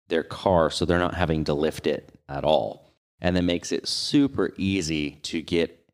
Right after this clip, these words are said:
a normally awkward folding bike into the back of your vehicle. So number seven,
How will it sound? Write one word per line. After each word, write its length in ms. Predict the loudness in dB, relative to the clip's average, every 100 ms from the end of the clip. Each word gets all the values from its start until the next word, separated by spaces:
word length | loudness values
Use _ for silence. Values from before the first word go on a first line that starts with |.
| _ -4
a 480 | -2 0 -2 -4 -8 _
normally 760 | 0 4 4 4 4 2 0 -4 0
awkward 640 | 2 2 0 0 0 0
folding 460 | -2 0 2 0 0
bike 380 | 0 0 -6 -16 _ _
into 240 | 0 0 0
the 100 | 0
back 360 | 0 0 -2
of 440 | -2 0 -2 -4 -2
your 140 | -2
vehicle. 560 | -2 -4 -6 -6 -10 -12 _ _ _ _ -4
So 100 | 0
number 200 | 2 2
seven, 640 | -2 2 2 4 2 0